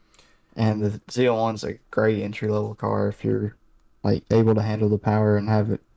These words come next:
decent. If you're able to control yourself and not just have the pedal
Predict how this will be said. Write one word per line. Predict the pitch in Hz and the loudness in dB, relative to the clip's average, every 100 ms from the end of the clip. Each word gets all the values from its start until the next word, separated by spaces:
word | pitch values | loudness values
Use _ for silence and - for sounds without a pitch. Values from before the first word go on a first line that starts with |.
| _ - | _ -4
decent. | 110 107 104 - _ _ _ _ _ _ _ _ - | -4 -2 -8 -12 _ _ _ _ _ _ _ _ -6
If | 117 | 0
you're | 135 | 4
able | 135 135 | 4 4
to | 120 | 2
control | 113 - 127 | 0 0 2
yourself | 117 107 - 107 | 4 2 0 0
and | 113 | 0
not | 110 107 | -2 0
just | 110 104 - | 0 -2 0
have | 113 | 0
the | 104 | 0
pedal | - 113 107 104 | 0 2 2 0